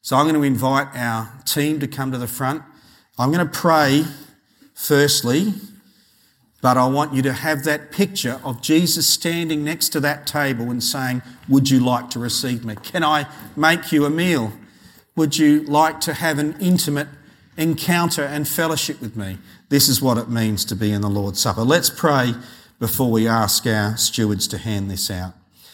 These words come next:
Father, we thank you for the word that you've spoken over us today. We thank you so much for your very kind offer of intimacy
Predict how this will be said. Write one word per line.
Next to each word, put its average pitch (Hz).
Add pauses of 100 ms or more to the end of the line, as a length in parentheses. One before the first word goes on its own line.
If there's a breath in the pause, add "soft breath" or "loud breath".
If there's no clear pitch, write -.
(320 soft breath)
Father, 156
we 147
thank 156
you 131
for 139
the 131
word 131 (340 loud breath)
that 135
you've 117
spoken 123
over 113
us 107
today. 101 (280 loud breath)
We 120
thank 151
you 143
so 147
much 123 (680 soft breath)
for -
your 123
very 156
kind 135
offer 120 (1040)
of 120
intimacy 120